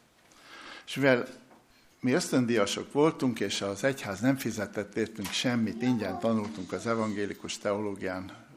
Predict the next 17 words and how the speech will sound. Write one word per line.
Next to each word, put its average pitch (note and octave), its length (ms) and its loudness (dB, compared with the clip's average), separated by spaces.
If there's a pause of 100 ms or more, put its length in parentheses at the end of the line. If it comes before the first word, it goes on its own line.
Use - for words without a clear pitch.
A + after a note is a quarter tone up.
Zsuzsikával, G#2+ 640 -6
Vankó G#2 300 -6
Zsuzsikával, A2+ 720 -6 (2000)
ezért D3+ 500 4 (920)
az - 180 -10
Unió C#3 320 4
úgy D#3+ 200 2
fizetett, A#2+ 880 0
hogy A#2 640 0 (2000)
mindig C#3+ 280 2
egy G#2+ 180 0
professzort A2 640 -2
meghívott A2 420 -2
Balatonlellére G#2 1300 0
egy - 260 -10
heti A2+ 340 -2
üdülésre. F#2 800 -6